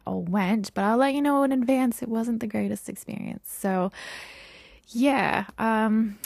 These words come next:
I hope that by sharing this with you, you get a bit of information about what it's like in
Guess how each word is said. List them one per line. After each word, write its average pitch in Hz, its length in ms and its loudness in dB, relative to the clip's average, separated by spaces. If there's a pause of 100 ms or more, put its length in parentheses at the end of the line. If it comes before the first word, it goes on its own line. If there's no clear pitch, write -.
(140)
I - 80 -4
hope 240 380 4
that 185 340 2
by 180 200 2
sharing 170 340 -2
this 180 180 -2
with 185 180 -6
you, 175 120 -2
you - 80 -4
get - 200 -4
a - 40 -2
bit 165 180 0
of 170 320 -4
information 175 720 -4
about 175 300 -6
what 175 140 -6
it's - 180 -14
like 180 280 -10
in 175 220 -6